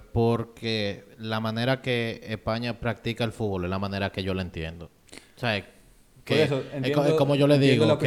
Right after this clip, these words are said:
Speaker 2: opinión,
Speaker 1: que,
Speaker 2: pero
Speaker 1: que yo puse por el grupo que España está jugando como ma-, como Dios manda.
Speaker 2: A mí también me encanta, es el fútbol que más me gusta.
Speaker 1: Pero,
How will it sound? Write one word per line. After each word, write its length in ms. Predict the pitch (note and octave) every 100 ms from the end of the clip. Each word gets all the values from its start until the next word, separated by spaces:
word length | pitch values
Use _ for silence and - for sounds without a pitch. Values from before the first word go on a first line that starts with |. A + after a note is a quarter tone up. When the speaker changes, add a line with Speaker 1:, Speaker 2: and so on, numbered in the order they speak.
| B2 A#2+
Speaker 2:
opinión, 140 | A#2+
Speaker 1:
que, 120 | A#2+
Speaker 2:
pero 440 | A#2 A#2 A2+ A#2 - -
Speaker 1:
que 120 | A#2 A2
yo 100 | A2
puse 240 | B2 B2+
por 120 | B2
el 60 | B2+
grupo 240 | A#2+ G#2+ A#2
que 80 |
España 240 | A2 A2 A#2+
está 140 | B2
jugando 260 | A#2+ A#2+ A#2+
como 240 | A2 G#2+
ma-, 220 | G#2 A2 -
como 200 | G#2+ G#2
Dios 160 | G#2 A2+
manda. 420 | G#2+ F#2+ F2 F2+ - _ A#2
Speaker 2:
A 60 |
mí 100 | B2
también 240 | C#3+ C#3+ C3
me 60 |
encanta, 280 | A#2 A#2 A#2
es 60 | A#2
el 80 | A#2
fútbol 200 | A#2+ A2+
que 40 |
más 100 | A2
me 60 | A2
gusta. 280 | G#2+ A2+ A2 -
Speaker 1:
Pero, 680 | A#2+ A#2 A2 G#2+ G2+ F2+